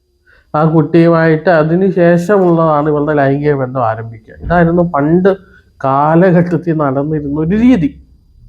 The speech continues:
പിന്നീട് വർഷങ്ങൾക്ക് ശേഷം അതിന് മാറ്റങ്ങളൊക്കെ ഉണ്ടായി. ഇപ്പൊ നമ്മള്, ഇപ്പൊ ഉള്ളതാണ്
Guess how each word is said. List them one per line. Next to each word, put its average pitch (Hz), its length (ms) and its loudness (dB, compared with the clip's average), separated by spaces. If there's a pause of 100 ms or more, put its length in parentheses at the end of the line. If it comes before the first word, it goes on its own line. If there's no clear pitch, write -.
(380)
പിന്നീട് 165 280 2
വർഷങ്ങൾക്ക് 240 540 2
ശേഷം 226 140 0
അതിന് 214 120 2
മാറ്റങ്ങളൊക്കെ 180 680 2
ഉണ്ടായി. 143 320 0
ഇപ്പൊ 156 180 -8
നമ്മള്, 196 320 0 (360)
ഇപ്പൊ - 180 -2
ഉള്ളതാണ് 240 460 2